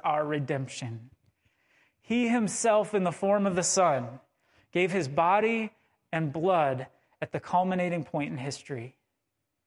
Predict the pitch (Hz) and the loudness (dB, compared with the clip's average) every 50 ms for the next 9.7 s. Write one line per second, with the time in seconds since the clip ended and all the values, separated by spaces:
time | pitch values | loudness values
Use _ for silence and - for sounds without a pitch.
0 | _ _ _ _ _ _ _ _ _ - 147 170 208 214 202 165 143 - - - | _ _ _ _ _ _ _ _ _ -4 -2 0 0 0 0 -2 -4 -6 -8 -6
1 | - 156 135 139 156 170 185 - _ _ _ _ _ _ _ _ _ _ _ _ | -4 -2 -2 -2 -4 -4 -6 -10 _ _ _ _ _ _ _ _ _ _ _ _
2 | _ _ _ _ _ _ _ - _ _ _ _ _ _ _ _ _ _ _ _ | _ _ _ _ _ _ _ -20 _ _ _ _ _ _ _ _ _ _ _ _
3 | _ - 269 277 262 - - 311 320 320 277 196 185 165 143 _ _ _ _ _ | _ -12 -12 -12 -10 -8 -6 -6 -4 -4 -6 -8 -8 -10 -10 _ _ _ _ _
4 | _ _ _ _ _ _ _ _ - _ _ _ _ _ _ _ _ _ _ _ | _ _ _ _ _ _ _ _ -20 _ _ _ _ _ _ _ _ _ _ _
5 | _ _ _ _ - 220 185 - - 214 190 196 175 135 123 120 117 120 _ _ | _ _ _ _ -10 -10 -10 -8 -8 -6 -4 -4 -4 -6 -6 -8 -10 -12 _ _
6 | _ _ _ _ _ _ _ _ _ _ _ _ _ _ _ _ _ _ _ _ | _ _ _ _ _ _ _ _ _ _ _ _ _ _ _ _ _ _ _ _
7 | _ _ _ _ _ _ _ _ _ _ _ _ _ _ _ _ _ _ _ _ | _ _ _ _ _ _ _ _ _ _ _ _ _ _ _ _ _ _ _ _
8 | _ _ _ _ - 160 165 226 269 285 233 175 175 175 180 170 - - 190 180 | _ _ _ _ -8 -4 -2 0 2 2 2 4 4 2 2 0 -2 -4 -2 -2
9 | 165 151 139 131 165 185 180 143 131 131 156 170 - - | 0 0 0 2 4 4 4 4 2 0 -2 -4 -6 -8